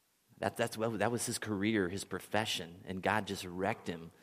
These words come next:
and turned him into this pastor, this, this writer, this hymn, hymn writer that, that we still sing about today, and you just never know. I mean, who would have known that Paul would have been the one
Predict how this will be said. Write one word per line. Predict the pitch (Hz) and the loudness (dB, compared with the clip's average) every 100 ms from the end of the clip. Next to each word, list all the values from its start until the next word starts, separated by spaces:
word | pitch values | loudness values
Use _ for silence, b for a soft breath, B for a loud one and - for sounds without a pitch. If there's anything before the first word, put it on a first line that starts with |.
| b b 92 | b b -4
and | 95 | -2
turned | - 107 | 2 2
him | 98 95 | 2 2
into | 104 98 107 92 | 0 0 0 2
this | 92 92 | 0 -2
pastor, | - 107 104 - 107 101 | 4 6 6 2 0 2
this, | 92 - - B B 117 - | 0 -2 -4 B B -16 -4
this | 90 - - | -2 -2 2
writer, | 95 104 101 101 | 6 6 6 2
this | 95 - | 2 -2
hymn, | - 113 110 | 2 4 4
hymn | - 113 117 113 | 2 4 4 6
writer | 104 107 107 | 6 6 4
that, | 101 95 B B B | 4 2 B B B
that | 87 | -4
we | |
still | 101 - 107 | 0 2 2
sing | - 120 | 2 4
about | 113 98 92 | 4 4 2
today, | 98 90 110 95 | -2 2 2 2
and | 92 | 0
you | 95 | 0
just | 110 - | -2 0
never | 110 123 | -2 0
know. | 104 110 120 78 | 0 2 2 2
I | |
mean, | 95 95 - b b b b b _ _ _ _ _ | -2 -4 -10 b b b b b _ _ _ _ _
who | - | 2
would | 123 131 | 4 6
have | |
known | 110 117 107 | 6 8 6
that | 98 - | 4 0
Paul | - 113 113 | 2 4 6
would | 98 | 4
have | 90 | 4
been | 92 | 0
the | 90 | 0
one | 85 78 | -2 -2